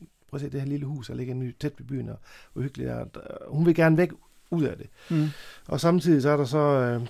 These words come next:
Speaker 1: en ulv, der kommer tilbage. Den har åbenbart været der før, de omtaler som om, at den er tilbage, øh, som begynder at, at tage nogle af de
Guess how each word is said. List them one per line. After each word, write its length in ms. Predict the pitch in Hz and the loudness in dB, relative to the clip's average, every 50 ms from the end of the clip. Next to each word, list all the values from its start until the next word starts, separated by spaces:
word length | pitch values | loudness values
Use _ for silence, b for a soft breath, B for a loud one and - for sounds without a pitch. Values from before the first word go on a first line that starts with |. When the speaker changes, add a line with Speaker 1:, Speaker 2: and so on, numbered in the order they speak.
| - _ _ _ - - - 143 | -10 _ _ _ -10 -4 -2 -2
Speaker 1:
en 80 | 139 - | 0 0
ulv, 200 | 165 175 170 - - | -2 -4 -4 -6 -8
der 100 | - 117 | -10 -10
kommer 180 | - - 120 120 | -8 -8 -8 -8
tilbage. 280 | - - 131 131 131 | -6 -4 -4 -2 -2
Den 120 | 127 131 123 | -2 0 0
har 60 | 127 | 0
åbenbart 220 | 139 131 135 120 | 2 2 0 0
været 140 | 117 131 127 | 0 -2 -2
der 60 | - | -4
før, 220 | 113 - 131 117 110 | -6 -6 -6 -6 -6
de 160 | 101 110 110 - | -6 -8 -10 -8
omtaler 400 | - 120 131 127 127 120 110 107 | -8 -8 -6 -6 -6 -6 -6 -6
som 80 | 110 123 | -6 -6
om, 80 | 117 | -6
at 140 | 113 110 - | -6 -8 -8
den 80 | - 113 107 | -10 -8 -8
er 40 | 107 | -8
tilbage, 420 | 104 - - 117 120 123 123 127 131 | -10 -8 -8 -6 -6 -4 -6 -8 -8
øh, 400 | - 107 113 113 113 113 110 110 | -10 -10 -8 -8 -8 -8 -10 -10
som 140 | 101 - 110 | -12 -12 -14
begynder 300 | 110 - - 131 123 117 | -10 -6 -4 -4 -4 -2
at, 460 | 107 107 107 107 104 101 101 - 107 104 104 101 98 98 98 98 98 | -4 -4 -4 -6 -8 -10 -12 -14 -12 -12 -10 -10 -10 -12 -12 -14 -14
at 60 | 98 - | -16 -10
tage 160 | - - 135 | -8 -6 -4
nogle 140 | 135 131 127 | -2 -2 -4
af 20 | 120 | -4
de 160 | 120 127 | -6 -8